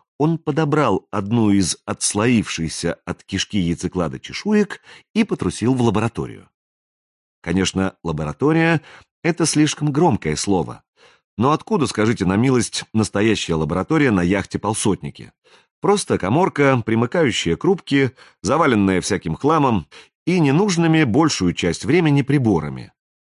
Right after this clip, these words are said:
Интерфейсная панель для соединения с центральным компьютером.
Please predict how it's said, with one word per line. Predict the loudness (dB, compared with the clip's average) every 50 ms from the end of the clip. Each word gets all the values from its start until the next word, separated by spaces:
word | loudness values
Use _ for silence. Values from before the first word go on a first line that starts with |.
| _ _ _ _ _ _ _ _ _ _ _ -2
Интерфейсная | -2 -2 0 -2 -4 -2 -2 -2 -2 -2 -2 0 0 0 0
панель | 0 0 0 2 2 4 4 2 2 2 2 2 0 0 -4 -8 -8
для | -2 0 0 0
соединения | 0 0 0 0 0 2 2 2 2 2 2 2 2 2 0
с | -2 -6
центральным | -6 -4 -4 -2 0 0 0 2 2 0 0
компьютером. | 0 -2 -4 -4 -2 -2 0 0 0 0 0 0 0 0